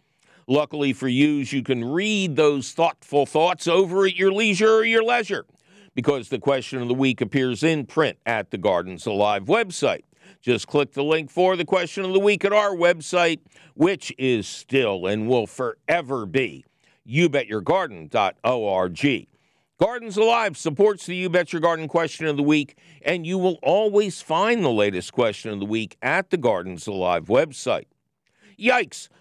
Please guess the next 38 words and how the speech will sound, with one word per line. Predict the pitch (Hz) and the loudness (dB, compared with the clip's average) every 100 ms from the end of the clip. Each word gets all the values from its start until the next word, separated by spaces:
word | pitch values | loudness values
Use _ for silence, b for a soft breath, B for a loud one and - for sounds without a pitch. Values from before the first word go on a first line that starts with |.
| b | b
my | 185 226 | -2 -2
producer | 185 156 139 165 - 175 160 | -2 -2 2 0 0 -2 -2
is | - | -4
threatening | 160 175 - 170 170 | -2 -2 0 -2 0
to | 160 | 0
liberate | 165 220 214 220 196 147 117 | 2 2 2 0 0 0 -2
my | 135 120 | -2 0
leaves | 120 123 98 82 - | 0 0 0 -8 -6
if | 113 139 | -2 0
I | 170 | 0
don't | 170 | 0
get | 151 165 | -2 0
out | 170 165 | 0 0
of | 151 | -2
this | 147 | -4
studio. | - 226 254 240 117 78 - _ _ _ _ | -4 0 2 4 2 -2 -14 _ _ _ _
We | 156 180 | 0 2
must | 131 110 - | 0 -2 -2
be | 113 | 0
out | 92 76 | 0 -2
of | - | -4
time. | 143 135 85 - B 185 220 - | -2 -2 -4 -12 B -10 -8 0
But | 180 | 0
you | 196 214 | 0 -2
can | 175 160 | -2 0
call | 165 156 | 0 -2
us | 135 160 | -2 0
anytime | 143 120 - 110 98 101 | 0 -2 -2 0 0 -2
at | 135 | 0
eight | 180 165 | 0 0
eight | 143 | -2
eight, | 123 101 | -4 -4
four | - 180 180 | -2 0 2
nine | 156 139 131 | 2 0 0
two, | - 127 107 | 0 0 2
nine | 160 185 170 156 | 2 0 -2 -4
four | 143 131 123 | -2 0 0
forty-four, | 104 107 101 90 - 92 76 | -2 -2 -2 -2 -2 -2 -2